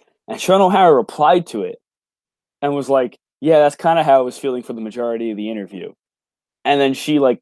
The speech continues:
responded to him and was like, "I give you props for not, like, throwing your coffee at him, 'cause that was, like, painful to watch." And I just thought it was so funny. Like,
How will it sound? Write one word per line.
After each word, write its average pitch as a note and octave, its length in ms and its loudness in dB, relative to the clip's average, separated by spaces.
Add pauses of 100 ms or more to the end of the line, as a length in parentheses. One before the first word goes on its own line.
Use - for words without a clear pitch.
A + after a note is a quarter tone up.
responded B2+ 460 -2
to A#2+ 80 -6
him C3 200 -4
and G#2+ 80 -8
was G2+ 120 -10
like, G2+ 120 -6
"I G#2+ 60 -8
give A2 180 -10
you A2 120 -12
props G#2+ 280 -6
for - 120 -14
not, F#2+ 200 -10
like, F#2+ 140 -12
throwing G2 220 -6
your F#2 80 -12
coffee F#2+ 400 -6
at E2+ 160 -10
him, F2 100 -18
'cause F2+ 160 -10
that F#2 180 -4
was, F2 160 -10
like, F2+ 140 -10
painful F2+ 340 -8
to E2+ 60 -6
watch." F2 480 -4 (480)
And F#3 100 2
I G#3+ 40 2
just G3+ 120 0
thought A#3+ 120 4
it G#3 40 6
was F#3+ 120 2
so F#3 160 2
funny. C3+ 320 -2
Like, A#2+ 240 -2